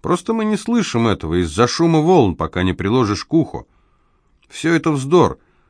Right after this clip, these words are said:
Ты просто развлекаешься за счёт агента второго класса". "Не сердись, это всего лишь безобидный способ скоротать время". "Есть и получше.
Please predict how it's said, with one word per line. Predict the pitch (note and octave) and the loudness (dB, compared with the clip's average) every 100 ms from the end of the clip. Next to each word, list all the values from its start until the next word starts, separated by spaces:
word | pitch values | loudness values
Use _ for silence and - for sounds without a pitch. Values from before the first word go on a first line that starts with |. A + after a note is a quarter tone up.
| _ | _
Ты | E2+ | -8
просто | B2+ D#3+ - | -2 -2 0
развлекаешься | C3 A2 B2+ C3 D3+ C#3 - G2+ | -2 0 -2 -2 0 0 -2 -4
за | F#2 | -2
счёт | A2+ - B2 - | -2 -2 -4 -4
агента | A2 A2 A#2+ C3 G#2+ G#2+ F#2+ - _ | -4 -2 2 0 2 0 0 -4 _
второго | - - B2+ B2 A#2 A2 | -20 -2 0 2 2 2
класса". | - - B2+ F#2 - - - _ _ _ _ _ _ | -2 -4 0 0 -2 -16 -18 _ _ _ _ _ _
"Не | E2 G2+ | -2 -2
сердись, | - B2 A#2 C3+ F#2 - _ _ _ | 0 -2 0 0 0 -4 _ _ _
это | - D#2+ G2 | -10 -6 -4
всего | B2+ C#3+ | -2 0
лишь | D3 G#2 | 0 -2
безобидный | G2+ A2 A#2+ C3 B2 A#2+ | -2 0 2 0 0 0
способ | A2+ - C#3 - F2 | -2 0 -2 -2 -8
скоротать | - G#2+ A2+ B2+ A2+ | -4 0 0 0 -2
время". | A2 B2 F2+ C2 _ _ _ _ _ _ - | -2 -2 -2 -4 _ _ _ _ _ _ -14
"Есть | D#2 G2+ - | -4 -2 -2
и | G2+ | -4
получше. | F#2+ E2+ F#2 A2+ - B2+ | -2 0 0 -2 -6 -8